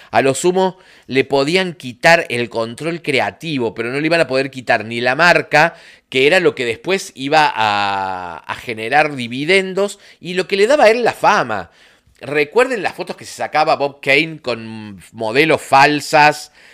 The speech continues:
eh, o, o, o dando notas, jactándose.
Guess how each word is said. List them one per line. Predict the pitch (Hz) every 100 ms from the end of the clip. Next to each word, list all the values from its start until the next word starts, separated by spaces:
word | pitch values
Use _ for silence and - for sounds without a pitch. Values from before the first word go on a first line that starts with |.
| -
eh, | - 113 113 107 107 104 104 101 101 98 92 87 - _ -
o, | 82
o, | 98 131 139 139 131
o | 127
dando | 147 156 135
notas, | 131 147 - 143 147 - -
jactándose. | - 120 - 139 147 135 - 147